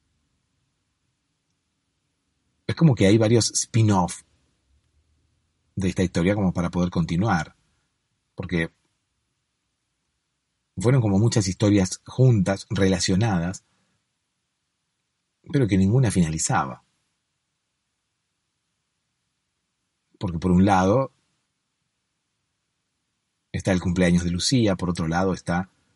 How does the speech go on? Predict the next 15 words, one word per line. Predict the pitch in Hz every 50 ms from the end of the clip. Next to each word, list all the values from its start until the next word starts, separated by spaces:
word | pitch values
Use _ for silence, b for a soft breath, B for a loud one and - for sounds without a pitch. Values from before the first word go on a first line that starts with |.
| _ _ _ _ _ _ _ _ _ _ _ _ _ _ _ _ _ _ _ _ _ _ _ _ _ _ _ _ -
la | - 90
cualidad | 85 - 92 82 85 87 85 120 127 113 98 90 - _ _ _ _ _ _ _ _ _ -
de | 104 90 92
maga, | 80 92 113 113 101 92 87 85 87
de | 90 85 87
maga, | 85 98 107 101 90 85 82 90 117 _ _ _ _ _ _ _ _ _ _ _ _ _ _ _ _ _ _ _ _ _ _ _ _ _ _ _ _ _ _ _ _ _ _ _ _ _ _ _ _ _ _ _ _ _ _
y | - 101 87
mis | 85 82 82 - - - - - - _ _ _ _ _ _ _ _ _ _ _ _ _ _ _ _ _ _ _ _ _ _ _ _ _ _ _ _ _ _ _ _ _ _ _ _ _ _ _
ganas | - 104 98 101 101 101 101 90 87
de | 82 76 73 73 71 69 - _ _ _ _ _ _ _ _ _ _ _ _ _ _ _ _ _
desenmascararla | - 98 90 - 90 82 85 87 - - 117 160 160 107 85 87 87 90
y | 85
mis | 80 76 71 -
ganas | 87 87 87 85 76 73
de | 65 64 65 67